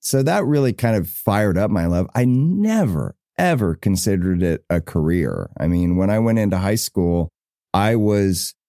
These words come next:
I was pretty sure that what I wanted to do was go to Stanford and become a lawyer.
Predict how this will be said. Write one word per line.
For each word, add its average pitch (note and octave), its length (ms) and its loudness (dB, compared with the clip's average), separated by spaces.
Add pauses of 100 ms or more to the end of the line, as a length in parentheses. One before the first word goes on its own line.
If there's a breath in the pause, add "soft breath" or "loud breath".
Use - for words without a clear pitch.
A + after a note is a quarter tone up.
(340)
I A3 140 0
was C#4+ 180 0
pretty E3 420 -2
sure G2+ 680 0
that F#2+ 180 0
what G2 180 0
I G2 80 2
wanted G2+ 420 0
to G2 120 -2
do F#2 320 0
was E2+ 540 -2
go F#2+ 180 0
to F2+ 80 0
Stanford F2 580 0
and D#2 100 0
become D2 280 -2
a C#2 40 -2
lawyer. C2+ 400 -4